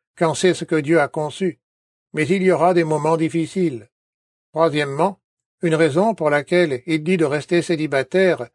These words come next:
si vous avez le don, c'est parce que le monde est passager. Après tout, le mariage fait partie de cette mode,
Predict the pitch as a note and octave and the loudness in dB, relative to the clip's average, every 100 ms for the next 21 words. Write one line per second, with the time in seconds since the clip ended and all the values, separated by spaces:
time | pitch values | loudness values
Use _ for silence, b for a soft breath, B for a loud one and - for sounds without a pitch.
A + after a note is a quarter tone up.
0 | _ - D#3+ D3+ D#3 D#3 C#3+ C3+ E3 F#3+ | _ -2 0 2 2 0 -2 0 0 -2
1 | _ _ _ _ - F3+ F#3+ F3+ - F#3 | _ _ _ _ -4 0 2 0 2 2
2 | F3 F#3 G3 E3 D#3+ D3+ D#3+ C#3 A#2+ G#2+ | 4 4 2 2 0 0 0 -2 -4 -8
3 | _ _ _ _ _ _ - D3 D3+ C#3 | _ _ _ _ _ _ -6 -4 -4 -2
4 | G3 G#3+ F3 D#3+ D#3 E3+ F3 - D#3 D#3+ | 0 2 2 2 2 2 2 -2 0 0
5 | - F3 F#3 F3 F3 E3 E3+ G3 F3+ A#2 | -2 -2 0 2 2 0 0 2 0 -2